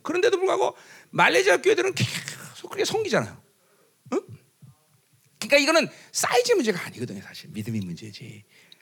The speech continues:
그러나 우리 하-, 한국 생명사학교에서, 어? 집회 한 번 연교회, 우리 교회 말고 어떤 교회나 몇 번 있었지, 있기는? 잘 기억은 안 나지만. 이런 걸 보면서 내가 안타까워. 왜? 왜 이렇게 믿음이 안 크냐? 사이즈가 아니라.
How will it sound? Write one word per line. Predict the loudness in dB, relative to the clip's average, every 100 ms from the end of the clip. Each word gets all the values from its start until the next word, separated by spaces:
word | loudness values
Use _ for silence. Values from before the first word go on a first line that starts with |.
| _ _ _
그러나 | 0 2 4
우리 | 4 4
하-, | 2 -4
한국 | -4 0
생명사학교에서, | -2 0 -2 0 0 0 -2 -6 -18 -20 _
어? | -4 -4 -6 _ _ _ _ _
집회 | -2 -2 4 4
한 | 4
번 | 0 0 -4 2
연교회, | 2 4 4 2
우리 | 0 0
교회 | 4 4
말고 | 4 -2 -4 -10 -6
어떤 | -4 -2 -4
교회나 | -4 -2
몇 | -4 -2
번 | 0
있었지, | 0 -4 -10
있기는? | -8 -6 -8 -10 _ _ _ _ _
잘 | -10 -8
기억은 | 0 2 2
안 | -2
나지만. | -4 -6 -10 -10 _ _ _ _ _ -10 0
이런 | 2 6
걸 | 6
보면서 | 6 4 2
내가 | 2 2 -2
안타까워. | -4 -6 -8 -8 -8 -8 -10 -14 -14 -2
왜? | -2
왜 | -2 -2
이렇게 | -4 -2
믿음이 | -4 -4 -6 -8
안 | -14 -16
크냐? | -16 -18 -20 _ _
사이즈가 | -6 0 0 2 -2
아니라. | -2 -8